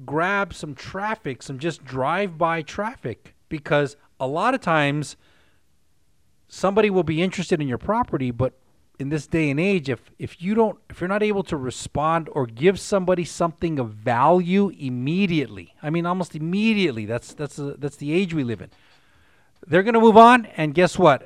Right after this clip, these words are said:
In ten minutes, they'll forget about that property, and they go, "Oh, yeah, I remember that property a little while back." Okay?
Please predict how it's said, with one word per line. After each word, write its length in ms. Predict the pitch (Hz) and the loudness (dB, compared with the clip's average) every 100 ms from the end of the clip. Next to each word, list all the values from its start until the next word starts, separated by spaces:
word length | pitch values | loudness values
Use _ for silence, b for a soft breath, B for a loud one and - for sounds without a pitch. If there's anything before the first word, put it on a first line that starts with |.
| 139 | -8
In 220 | 139 131 | -8 -6
ten 240 | 151 180 | -2 0
minutes, 300 | 185 196 180 | 0 -2 -4
they'll 180 | - 143 | -4 -4
forget 360 | - 127 139 170 | -4 -4 0 2
about 280 | 151 151 | 4 2
that 180 | 160 143 | 0 0
property, 340 | - 156 165 147 | 2 2 0 -2
and 80 | |
they 60 | 139 | 0
go, 220 | 135 131 b b _ | 0 0 b b _
"Oh, 140 | 214 | -4
yeah, 520 | 233 226 226 220 208 160 | -2 0 2 4 4 2
I 80 | 175 | 0
remember 380 | 214 208 220 202 | 0 0 0 2
that 180 | 180 | 2
property 320 | - 165 - 147 | 2 0 0 -4
a 40 | |
little 120 | 151 147 | 0 2
while 140 | 139 | 2
back." 380 | 123 - - - _ _ _ 127 | 0 -6 -14 -20 _ _ _ -10
Okay? 240 | 156 170 | -6 -6